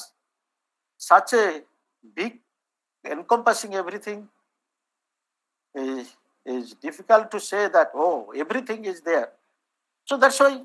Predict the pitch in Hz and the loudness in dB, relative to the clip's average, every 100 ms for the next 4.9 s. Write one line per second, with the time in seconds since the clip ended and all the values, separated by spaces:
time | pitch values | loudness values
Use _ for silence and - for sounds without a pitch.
0 | _ _ _ - 220 233 208 - 240 247 | _ _ _ -14 -10 -8 -10 2 4 4
1 | 233 208 202 - 269 - - _ _ _ | 0 -8 -14 0 2 2 -2 _ _ _
2 | _ _ _ _ _ _ _ _ _ _ | _ _ _ _ _ _ _ _ _ _
3 | _ _ - 302 156 175 240 269 269 247 | _ _ 4 6 6 2 2 -2 -2 -2
4 | 202 233 220 - 247 330 - - | -4 -4 -8 -6 -8 -8 -12 -14